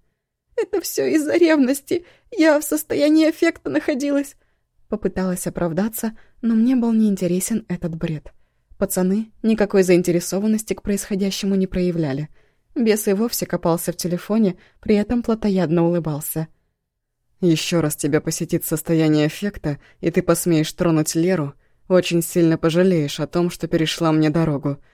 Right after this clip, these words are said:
Лера под моей защитой, и каждый, кто хоть пальцем к ней прикоснётся, будет иметь дело со мной». Она, не смея посмотреть мне в глаза, отвела взгляд. «Я сгною весь твой род, если с ней что-нибудь случится.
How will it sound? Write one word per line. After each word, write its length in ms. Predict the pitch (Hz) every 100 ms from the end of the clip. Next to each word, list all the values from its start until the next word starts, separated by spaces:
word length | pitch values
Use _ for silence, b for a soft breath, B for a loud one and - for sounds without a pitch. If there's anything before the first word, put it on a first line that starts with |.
| _ _ -
Лера 460 | 175 156 160 175 -
под 160 | - 190
моей 280 | 190 165 160
защитой, 640 | 170 175 - 220 147 143 - _ _
и 80 | 226
каждый, 440 | 226 202 170 139 151
кто 180 | -
хоть 260 | 160 165 -
пальцем 400 | 185 160 - 156
к 60 | 180
ней 160 | 160
прикоснётся, 840 | 151 160 160 160 190 208 - 139 135 b b b
будет 340 | 202 190 180
иметь 240 | 180 180 160
дело 240 | 160 151
со 220 | 151 -
мной». 380 | 175 147 135 - _ _ _ _ _ _ _
Она, 380 | 196 180 190 214 - _ -
не 120 | 214
смея 340 | - 214 247
посмотреть 560 | 214 - 190 185 185 180
мне 220 | 180 165
в 60 | 147
глаза, 360 | 156 147 170
отвела 460 | 208 - 190 170 160
взгляд. 480 | 160 156 151 147 - _ _ _
«Я 240 | 185 170
сгною 400 | 147 165 160 165
весь 240 | 156 156 156
твой 240 | 160 175
род, 220 | 175 147
если 260 | 147 151 151
с 140 | -
ней 100 | 156
что-нибудь 420 | 143 - 151 147 147
случится. 640 | 160 151 - 143 - 147